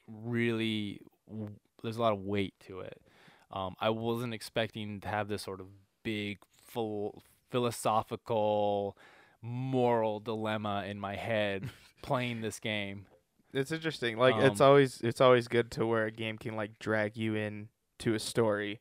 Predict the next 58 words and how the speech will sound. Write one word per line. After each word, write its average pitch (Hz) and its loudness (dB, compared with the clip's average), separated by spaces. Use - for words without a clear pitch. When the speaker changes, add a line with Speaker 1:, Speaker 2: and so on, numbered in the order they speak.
Speaker 1:
Mm-hmm. 143 -2
Speaker 2:
so 113 4
well. 107 0
I 113 -4
mean, 123 0
that's 123 4
kinda 123 6
how 117 6
it 104 4
was 113 4
with, 107 -4
like, 107 -8
BioShock. 110 -4
Was 127 0
Speaker 1:
Mm-hmm. 123 -4
Speaker 2:
like, 110 -2
there's 113 0
this, 110 -6
like, 110 -2
world 127 8
they 113 2
just 107 -6
sucked - -4
you 104 -4
in. 104 -4
And 104 -14
you're 107 -6
like, 139 2
Speaker 1:
Yeah. 127 6
Speaker 2:
"How?" 139 8
I'm 147 0
Speaker 1:
Mm-hmm. 143 10
Speaker 2:
loving 139 8
every 131 8
moment 120 4
I'm 117 -2
in 117 -4
this 113 -8
world 113 -4
right 104 -10
now. 95 -12
Speaker 1:
Yeah. 120 6
Yeah, 156 6
the 165 0
only, 233 0
the 151 -2
only 151 -2
negatives 120 -2
that 123 -2
I - 2
really 120 2
have 117 -2
to 107 -10
say 117 -2
about 113 -4
that 113 -8
game 113 -4
is 107 -4